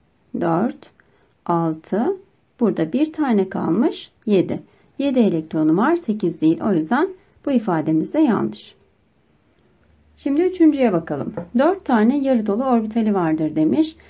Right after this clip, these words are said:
Yarı dolu orbitaller, şurada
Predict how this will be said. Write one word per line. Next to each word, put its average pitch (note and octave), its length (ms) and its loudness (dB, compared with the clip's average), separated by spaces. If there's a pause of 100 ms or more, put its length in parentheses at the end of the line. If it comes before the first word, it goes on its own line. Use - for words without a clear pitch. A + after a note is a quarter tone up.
(200)
Yarı D#4+ 240 4
dolu B3+ 220 4
orbitaller, F#3 840 0 (180)
şurada D#4 520 0